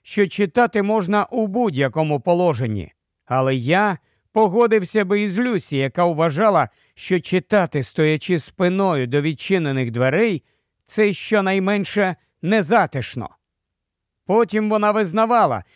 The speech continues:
що якби у неї стало сил, вона обов'язково б ті двері зачинила, бо хто зна, хто чи що може вигулькнути у тебе за спиною у момент читання із прочинених дверей.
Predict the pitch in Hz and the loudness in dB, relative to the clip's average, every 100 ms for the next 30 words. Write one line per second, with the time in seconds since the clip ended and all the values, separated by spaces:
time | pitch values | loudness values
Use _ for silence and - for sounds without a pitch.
0 | _ - 147 147 143 160 175 175 175 170 | _ -8 -2 -2 -2 0 0 0 -2 -2
1 | - - 190 180 143 - 190 208 175 - | -4 0 2 2 0 -2 -2 0 -2 -6
2 | _ - 175 202 208 - 220 202 214 196 | _ -4 0 2 0 0 2 2 2 2
3 | 202 196 - - 220 202 165 123 175 156 | 2 0 -2 0 0 2 0 0 -4 -2
4 | 170 185 170 143 170 170 180 202 139 98 | 0 0 0 0 -2 -2 -2 0 0 -2
5 | - _ - 123 131 123 120 - - 208 | -8 _ -6 0 0 0 -4 -8 -2 0
6 | 208 - 147 113 82 _ _ _ _ - | 0 0 -2 -2 -6 _ _ _ _ 0
7 | 180 147 - 135 107 - 196 208 170 - | 2 0 -2 -6 -6 -4 0 0 0 -6
8 | _ _ 196 240 214 226 202 262 180 143 | _ _ -2 0 2 2 2 0 0 -2
9 | 135 143 156 156 165 165 - 202 156 120 | -4 -4 -4 -2 -2 -2 0 2 2 0
10 | 135 - - 135 214 220 196 - _ _ | -2 -4 -4 0 0 0 -2 -4 _ _
11 | 156 170 156 147 147 180 196 - - 156 | -4 -2 0 0 0 0 -2 -6 -6 -4
12 | 123 - 208 214 202 190 156 _ _ 208 | -4 0 2 2 0 0 -2 _ _ -2
13 | 196 - 196 180 - 196 180 175 170 123 | -2 -2 0 0 0 0 0 0 -2 0
14 | 165 170 147 107 | 2 2 0 -4